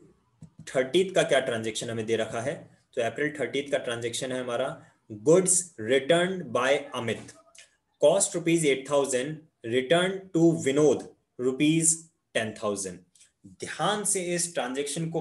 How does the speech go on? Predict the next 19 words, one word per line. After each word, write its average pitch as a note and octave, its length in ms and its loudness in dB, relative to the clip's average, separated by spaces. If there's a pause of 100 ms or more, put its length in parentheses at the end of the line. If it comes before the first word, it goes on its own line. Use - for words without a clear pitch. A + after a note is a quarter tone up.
पढ़ें C3 300 -2
दोबारा A#2 360 -2
से D#3+ 340 -2 (260)
और D3+ 100 0
समझने C3 500 -4
की E3+ 120 -6
कोशिश C#3 480 -2
करें C3+ 480 -4 (200)
कि E3+ 60 -2
इस F#3+ 320 -2
transaction C#3+ 540 -2
में, G#2+ 240 -8 (1160)
इस E3 180 -2
transaction C3+ 480 -2
में F3 280 -2 (240)
क्या E3 160 4
जर्नल C3 320 2
entry A#2+ 300 -4
होगी D3 380 -4